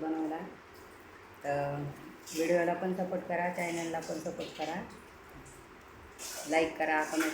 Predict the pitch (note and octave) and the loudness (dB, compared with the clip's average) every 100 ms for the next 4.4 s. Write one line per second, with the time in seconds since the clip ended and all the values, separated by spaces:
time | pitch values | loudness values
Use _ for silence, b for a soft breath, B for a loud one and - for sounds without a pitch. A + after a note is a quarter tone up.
0 | - D3+ D3+ D3+ D3+ - - - - - | 0 0 0 -2 -6 -12 -14 -16 -18 -8
1 | D#3 D#3 D3+ D#3 D#3 D#3 D3+ D3+ D#3 D3+ | -2 0 0 0 2 2 0 -2 -4 -6
2 | D#3 D3+ D3+ - - D3+ D3+ E3 E3 D#3 | -8 -8 -8 -6 -2 -2 -2 -6 -4 -6
3 | - - - - - - - - - - | -8 -14 -18 -18 -18 -16 -18 -16 -16 -10
4 | C#3 D3 F#3 A3+ | 2 6 6 4